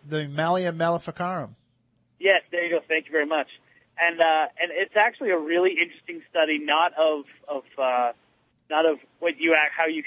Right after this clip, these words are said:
Speaker 2: should actually confront evil in this world, but just how people thought of things and, and how,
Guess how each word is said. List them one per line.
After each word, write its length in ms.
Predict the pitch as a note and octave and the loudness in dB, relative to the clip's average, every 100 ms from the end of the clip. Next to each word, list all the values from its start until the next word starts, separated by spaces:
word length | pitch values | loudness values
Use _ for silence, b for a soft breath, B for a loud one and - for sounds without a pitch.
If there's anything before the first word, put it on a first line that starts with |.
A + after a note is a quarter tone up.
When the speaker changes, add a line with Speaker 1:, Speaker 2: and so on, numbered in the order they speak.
| - | -4
Speaker 2:
should 80 | D#3+ | -2
actually 380 | D#3+ - D#3 D3 | -2 -4 -10 -10
confront 420 | D3+ C#3+ - E3 D#3+ | -18 _ -6 -6 -6
evil 320 | E3+ F#3 F3 D#3 | -8 -4 0 -2
in 60 | |
this 120 | C#3+ - | -4 -8
world, 280 | C3+ C3 B2 - b b b - | -2 0 0 -4 b b b -2
but 200 | D#3 - | -2 -2
just 140 | F3+ | -10
how 240 | - F#3+ | 0 2
people 380 | F3+ - F#3+ D#3 | 2 -6 -8 -6
thought 180 | - F3 | 0 0
of 100 | F#3 | 0
things 220 | - C3 C3 | -6 -10 -8
and, 80 | C3+ | -12
and 100 | C#3 | -10
how, 460 | C#3+ D#3 D#3+ D#3 D#3 | -4 0 2 2 -2